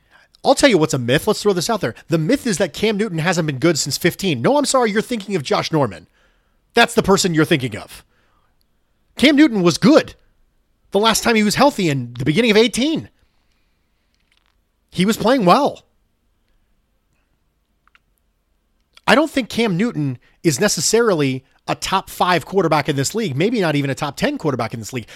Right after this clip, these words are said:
but I know he's better than Jarrett Stidham. And my opinion of Jarrett Stidham was fairly low.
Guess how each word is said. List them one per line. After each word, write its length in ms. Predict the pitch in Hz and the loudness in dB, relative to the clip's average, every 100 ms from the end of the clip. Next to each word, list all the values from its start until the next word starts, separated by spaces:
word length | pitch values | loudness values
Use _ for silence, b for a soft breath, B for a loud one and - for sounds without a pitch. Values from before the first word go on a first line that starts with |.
| B | B
but 100 | 180 | 0
I 80 | 160 | 2
know 180 | 160 320 | 4 4
he's 100 | 240 | 4
better 200 | 269 294 | 2 2
than 100 | 208 | -2
Jarrett 240 | 175 240 | -2 -4
Stidham. 420 | - - 262 - - B B | -4 -2 -2 -2 -10 B B
And 140 | 165 147 | -4 -2
my 140 | 220 | 0
opinion 340 | 302 - 269 226 | 0 0 -2 -4
of 80 | |
Jarrett 240 | 139 214 196 | -2 -2 -2
Stidham 240 | - 240 | -4 -4
was 100 | 151 | -4
fairly 460 | - - 269 254 196 | -4 0 0 0 -4
low. 560 | 135 170 170 - - | 0 2 2 0 -8